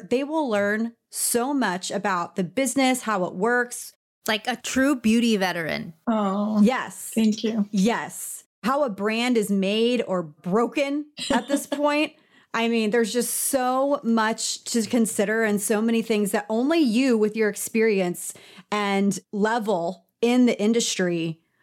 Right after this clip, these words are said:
Speaker 1: would know. And, like, as a woman of color too, I, there's, like, a whole spectrum of things that we can touch on. So we are thrilled to have you. Thank you so much for joining us today.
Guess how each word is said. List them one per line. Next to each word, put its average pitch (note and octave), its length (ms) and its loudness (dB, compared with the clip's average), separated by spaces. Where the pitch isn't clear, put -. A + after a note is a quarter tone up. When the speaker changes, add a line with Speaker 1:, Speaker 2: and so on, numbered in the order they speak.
Speaker 1:
would F#3+ 220 2
know. F3+ 380 0
And, B3 260 0
like, A3+ 200 -2
as A3 160 -2
a A3 60 0
woman A3 260 0
of F#3+ 100 -2
color G3 320 0
too, E3 540 -2
I, F3+ 220 -2
there's, F#3+ 260 0
like, G#3 160 -2
a F3+ 40 0
whole B3 280 0
spectrum G3+ 500 -4
of E3+ 140 -8
things F3 240 -2
that F#3+ 100 -2
we F3+ 100 -4
can F3+ 160 -2
touch E3+ 300 -6
on. - 220 -6
So G3+ 420 -2
we F4 160 2
are D#4 80 0
thrilled D#4 480 0
to E4 80 2
have G#3+ 300 -2
you. G3 120 2
Thank A#3+ 220 0
you C4 80 -2
so A#3 140 0
much G3+ 120 -2
for G3+ 120 -2
joining E3+ 360 0
us D#3+ 160 -4
today. F3+ 680 0